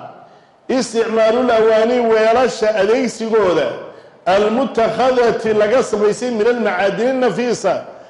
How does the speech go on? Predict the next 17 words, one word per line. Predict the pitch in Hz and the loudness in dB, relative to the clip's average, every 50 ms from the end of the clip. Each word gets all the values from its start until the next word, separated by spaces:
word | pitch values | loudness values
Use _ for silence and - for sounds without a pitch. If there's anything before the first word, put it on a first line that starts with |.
| - - - _ _ _ | -20 -20 -20 _ _ _
macdanaha | 127 156 196 196 - 214 196 220 220 233 269 254 214 208 214 214 214 170 | -6 -4 -4 -2 -2 0 0 2 2 2 2 0 2 2 0 0 0 0
kale | 208 214 233 240 233 208 | 0 0 0 0 0 -2
ee | 208 | -2
nafiiska | 214 220 196 196 254 240 - - 240 | -2 -2 -2 -2 -2 -4 -2 -2 0
ah | 233 | 0
ee | 233 226 220 | 2 2 2
wanaagsan, | 208 190 180 170 160 - - 170 147 135 123 - - - - - - - | 2 2 2 0 0 -2 -4 -4 -4 -4 -8 -12 -16 -18 -20 -20 -8 -6
min | 170 208 | -4 -2
naxwi | 240 262 233 208 240 233 233 | -2 0 0 0 0 2 2
almaas, | 220 202 196 208 208 226 233 214 185 147 - - - - - - - - - - _ _ _ _ _ - | 2 2 2 2 2 2 2 2 2 0 -2 -6 -12 -16 -18 -20 -20 -20 -20 -20 _ _ _ _ _ -6
macdanta | 165 180 240 262 226 196 233 226 | -2 0 2 2 2 2 2 2
almaaska | 220 220 240 269 262 240 - - - 220 214 | 2 2 2 2 2 2 0 0 0 0 2
la | 208 214 | 4 4
yidhaahdo | 202 202 202 214 233 240 240 208 185 208 | 4 4 4 4 4 4 2 2 2 2
qaaliga, | 233 240 233 214 190 185 180 165 143 131 - - - - - - - - - | 2 2 2 2 2 2 0 0 0 -4 -8 -12 -16 -18 -20 -20 -20 -10 -4
واللؤلؤ | 147 185 214 214 220 240 277 269 247 233 233 226 226 | 0 2 2 2 2 2 0 0 0 0 2 2 2
والمرجان، | 226 220 220 220 214 214 196 170 165 233 247 240 220 185 160 131 | 2 2 2 2 2 2 0 2 2 2 2 4 2 2 0 -2